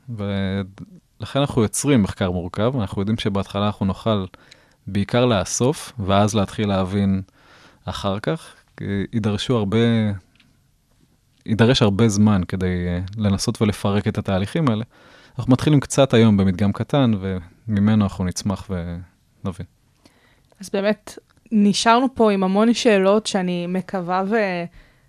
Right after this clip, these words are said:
Speaker 2: ונעשה תוכנית ספיישל עוד, אה, כמה שנים בשביל לענות על התשובות של השאלות שהעלינו
Speaker 1: הלוואי.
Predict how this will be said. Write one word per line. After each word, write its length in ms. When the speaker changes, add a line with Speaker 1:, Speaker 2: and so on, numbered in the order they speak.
Speaker 2:
ונעשה 220
תוכנית 340
ספיישל 460
עוד, 200
אה, 280
כמה 240
שנים 440
בשביל 460
לענות 400
על 120
התשובות 460
של 280
השאלות 500
שהעלינו 840
Speaker 1:
הלוואי. 160